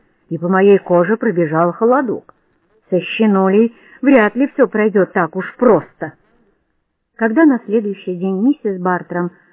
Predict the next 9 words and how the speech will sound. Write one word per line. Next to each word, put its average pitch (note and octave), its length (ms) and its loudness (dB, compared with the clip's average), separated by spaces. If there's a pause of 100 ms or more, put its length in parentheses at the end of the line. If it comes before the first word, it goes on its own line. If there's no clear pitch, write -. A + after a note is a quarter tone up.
(140)
привела A#3 400 2
его F3 260 -2
к F3 100 -12
нам F#3+ 280 -2
и E3+ 60 -2
оставила E3+ 540 -6
в - 100 -20
смотровой, F#3 600 -2 (640)
выяснилось, B3+ 840 2